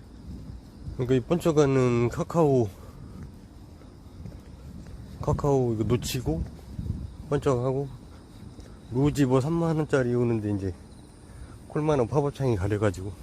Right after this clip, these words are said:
볼라 그러니까 사라지더라고요. 그러니까 자대에서 없어진 거죠. 어휴, 한 시간 동안 자, 놓친 거 자대 이렇게 딱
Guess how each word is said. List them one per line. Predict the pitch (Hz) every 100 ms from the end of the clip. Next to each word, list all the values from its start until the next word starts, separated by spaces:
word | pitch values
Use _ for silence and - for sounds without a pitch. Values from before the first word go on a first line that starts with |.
| - - - -
볼라 | - 139 143
그러니까 | 139 127 110 113 101 - - - - - - - - - - - - - - - - - 113
사라지더라고요. | 98 143 143 120 95 90
그러니까 | 95 92
자대에서 | - 117 139 170 156 127
없어진 | 98 123 104
거죠. | 92 90
어휴, | 95 110 120 120 104 - 123 - - - - - - - - - - - - - -
한 | -
시간 | 160 175 143
동안 | 135 107 104 101 78 - - - - - - - - - - - -
자, | - - 120 131 -
놓친 | 127 - 139
거 | 123
자대 | 113 110 113 104 80 -
이렇게 | 107 101 -
딱 | 107 123